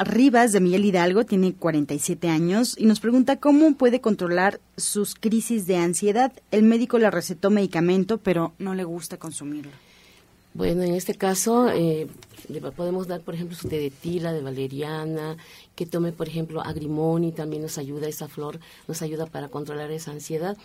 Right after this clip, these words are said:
Speaker 2: Y hay que checarlo. ¿Cuánto, qué edad tiene, dice?
Speaker 1: Tiene sesenta y, cuarenta y siete años.
Speaker 2: Cuarenta y siete años.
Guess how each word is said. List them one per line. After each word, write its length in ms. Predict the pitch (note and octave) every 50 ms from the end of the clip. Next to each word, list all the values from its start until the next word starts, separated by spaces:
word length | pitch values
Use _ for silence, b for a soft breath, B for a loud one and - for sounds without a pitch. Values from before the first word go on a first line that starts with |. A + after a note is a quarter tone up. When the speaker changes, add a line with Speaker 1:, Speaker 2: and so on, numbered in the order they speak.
| B B B B B B
Speaker 2:
Y 80 | - A#3
hay 60 | A#3+
que 120 | - C#4+
checarlo. 600 | C4+ - B3+ - - B3 B3+ B3 A#3+ A#3 A#3+ A#3 -
¿Cuánto, 280 | - B3+ C4 C#4+ -
qué 100 | - -
edad 120 | C4 C4+ B3+
tiene, 260 | B3+ A#3+ A#3+ A#3 A3+
dice? 200 | A3 A3 G#3+ - - b b b - -
Speaker 1:
Tiene 380 | - A#3 A3+ A3+ A#3 A#3+ - -
sesenta 520 | F#3 - G#3 F#3+ - G3+ F#3 - E3 E3+
y, 440 | F3 F3 F3+ F3+ F3 F3 F3 D3+ - _ _ _
cuarenta 300 | - A3+ A3 A3 G#3 G#3+
y 40 | G#3+
siete 240 | - C4 A#3 - A3+
años. 140 | F#3+ E3 D#3
Speaker 2:
Cuarenta 280 | E3+ E3+ F3 E3 D#3
y 40 | F3 E3+
siete 260 | - F#3 - - D#3
años. 160 | C#3+ C3+